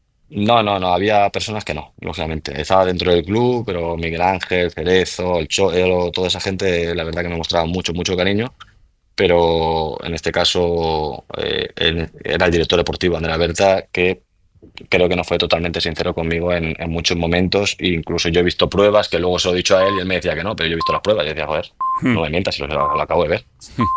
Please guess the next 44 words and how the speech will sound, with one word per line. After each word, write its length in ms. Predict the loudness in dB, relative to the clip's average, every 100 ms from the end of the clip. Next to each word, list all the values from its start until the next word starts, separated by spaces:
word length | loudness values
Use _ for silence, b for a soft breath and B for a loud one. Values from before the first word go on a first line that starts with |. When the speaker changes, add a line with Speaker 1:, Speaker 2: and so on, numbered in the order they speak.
| -6 _ _ _ _ _ _ _ 2
Speaker 1:
Pero 500 | 4 4 4 4 2
eso 140 | 2
me 80 | 2
dolió, 260 | 2 0 -2
porque 240 | -4 -2 -2
yo 80 | -2
creo 140 | -2
que 80 | -2
si 80 | -2
Andrea 320 | 0 4 4
hubiese 300 | 2 0 0
hecho 140 | 0 -2
las 100 | -2
cosas 220 | -2 -2
bien 140 | -2 -4
conmigo, 300 | -4 0 0
"Oye, 140 | 2
Saúl, 220 | 2 2
hay 80 | 2
que 60 | 0
buscar 220 | 0 0
una 100 | 2
salida, 520 | 2 2 4 2 0 -10 _
eh, 240 | -8 -4 -2
vamos 180 | -2 -2
a 40 |
buscar 160 | -2 -2
una 80 |
solución 340 | -2 -4 -2 -2
entre 180 | 0 0
todos, 300 | 2 2 -2
nos 120 | -2
sentamos 340 | -2 0 0 0
todos 200 | -4 -2
en 80 |
la 80 | -2
mesa, 260 | -2 -2 -2
nos 120 | -4
decimos 260 | -2 0 -2
las 100 | -2
cosas 240 | -4 0
a 40 | 4
la 100 | 4
cara, 360 | 4 4 2